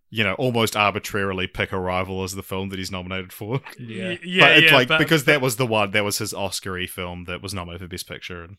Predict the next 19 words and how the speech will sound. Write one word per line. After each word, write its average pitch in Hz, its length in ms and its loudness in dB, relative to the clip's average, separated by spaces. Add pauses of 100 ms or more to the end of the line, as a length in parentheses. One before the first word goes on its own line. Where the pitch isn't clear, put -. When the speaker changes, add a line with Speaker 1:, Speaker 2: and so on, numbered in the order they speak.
(120)
Speaker 1:
you - 80 -18
know. 87 80 -18 (340)
Speaker 3:
Mm. 120 280 -14 (180)
While, 151 260 -4
while 151 220 2
Parasite 143 680 0
is 123 180 -10
the 127 100 -12
best - 420 -8 (640)
directed 131 460 -2
film 110 260 -12
of 101 60 -20
the 104 80 -18
decade, 101 420 -18 (260)
you 120 100 -12
know? 113 220 -8 (380)
So - 180 -6
it's, 123 220 -10 (100)
it's - 300 -6